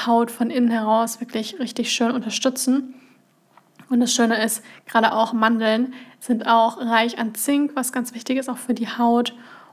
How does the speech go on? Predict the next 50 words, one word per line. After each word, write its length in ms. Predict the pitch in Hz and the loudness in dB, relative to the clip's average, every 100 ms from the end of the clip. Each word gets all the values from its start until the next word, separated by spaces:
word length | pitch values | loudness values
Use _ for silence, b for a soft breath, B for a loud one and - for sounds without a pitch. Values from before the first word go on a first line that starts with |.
| _ - | _ -2
Und 720 | 240 220 220 220 214 - - | 0 2 0 0 -2 -2 -2
auch 560 | 226 220 220 220 - | 0 2 0 -2 -6
an 180 | 269 220 | -4 -2
Vitamin 360 | 226 233 269 262 | -2 -2 0 2
E. 260 | 254 247 - | 4 2 0
Vitamin 440 | 233 240 226 226 247 | -2 0 0 0 0
E 180 | 262 | 2
hatte 160 | 240 240 | 2 0
ich 60 | 247 | 0
ja 100 | 233 | 0
gerade 340 | 226 226 220 | 2 2 0
schon 180 | - 226 | -2 -2
gesagt. 460 | 220 226 220 220 b b b _ | 0 0 0 -4 b b b _
Und 60 | 233 | 0
natürlich 440 | 240 - 233 220 | 0 2 0 0
ent-, 220 | 240 240 - | -2 -4 -8
sind 240 | 269 226 - | -4 -4 -2
zum 100 | 220 | -2
Beispiel 240 | 226 233 | -2 -4
auch 100 | 233 | -2
einige 280 | 240 233 247 | -2 -2 -4
Proteine 560 | - 247 381 247 233 | -6 -6 -4 -2 -2
auch 140 | 240 240 | -2 -6
enthalten. 560 | 226 - 247 247 247 - _ _ _ _ _ _ _ | -8 -6 -6 -4 -8 -10 _ _ _ _ _ _ _
Und 160 | 262 226 | 0 2
wenn 80 | 233 | 4
man 140 | 240 | 4
sich 140 | 233 | 4
so 80 | 240 | 4
ein 40 | 233 | 2
bisschen 220 | 233 233 | 2 -2
fragt, 540 | - 240 240 240 - B B B B | 2 4 4 2 -4 B B B B
von 640 | _ - 262 226 226 226 240 | _ 4 6 4 0 -2 -2
allen 600 | - 240 233 226 233 262 | 2 4 4 2 0 2
Nüssen 300 | 233 240 269 | 2 0 0
und 120 | 277 226 | 0 4
Saaten, 400 | 233 226 233 226 | 4 4 2 0
welche 300 | 226 - 220 | 0 -2 -2
sind 180 | 220 214 | -2 0
so 180 | 233 | 0
am 160 | 262 226 | 2 2
besten 340 | 233 240 247 | 2 0 -2
für 100 | 233 | -2
die 160 | 240 226 | -4 0
Haut, 260 | 240 233 233 | 2 2 0
würde 120 | 233 | -4
ich 100 | - | -2
definitiv 440 | 240 240 233 - | -2 0 -4 -6
sagen 280 | - 226 214 | -4 -2 0
Walnüsse 640 | 214 233 233 - 240 226 | 0 2 0 -2 -2 -2